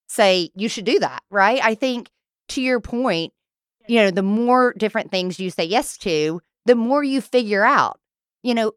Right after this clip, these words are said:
in my head, I was like, "Oh, traveling all over the world, this is great. This is awesome."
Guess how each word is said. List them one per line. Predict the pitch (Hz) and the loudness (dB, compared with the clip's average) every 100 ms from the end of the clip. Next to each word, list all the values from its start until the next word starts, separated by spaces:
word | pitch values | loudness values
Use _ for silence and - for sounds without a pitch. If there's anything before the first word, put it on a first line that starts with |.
| _ | _
in | 262 269 | -2 0
my | 247 208 | 0 0
head, | 165 214 285 151 151 165 202 | -2 -2 0 0 0 -2 -2
I | 175 | -2
was | 190 | -2
like, | 185 170 | -2 -4
"Oh, | 262 320 190 | -2 0 0
traveling | 139 302 320 294 | 0 0 0 0
all | 247 233 | 0 0
over | 220 | 0
the | 208 | -2
world, | 214 285 233 | 0 0 0
this | 240 294 | -2 -6
is | 185 160 | -10 -8
great. | 226 339 240 | -4 -2 -2
This | 220 254 | -4 -8
is | 226 | -6
awesome." | 277 294 170 139 | -4 -4 -8 -10